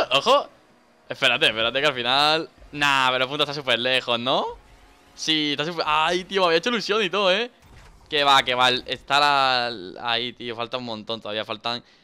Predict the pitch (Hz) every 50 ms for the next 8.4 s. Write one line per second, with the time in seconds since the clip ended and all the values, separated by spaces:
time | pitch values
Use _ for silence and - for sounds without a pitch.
0 | _ _ _ - 165 160 151 143 127 147 156 165 220 233 247 240 233 214 190 185
1 | 190 190 190 190 175 156 127 117 113 101 98 95 95 95 95 101 110 117 120 120
2 | 113 104 92 95 90 95 101 104 104 98 - 90 87 92 110 117 117 113 113 110
3 | 107 - 110 110 107 107 107 107 107 107 104 104 107 - _ _ _ _ _ _
4 | _ _ _ - 139 135 - 147 151 160 - 175 160 165 160 151 143 143 143 151
5 | 156 151 139 143 139 139 143 147 143 143 156 151 151 147 139 135 127 151 151 147
6 | 143 139 143 156 165 160 151 147 139 147 156 156 135 - - - - _ _ _
7 | 147 151 175 160 180 170 165 160 165 180 180 170 165 165 165 160 170 180 170 165
8 | 170 165 156 147 151 156 175 -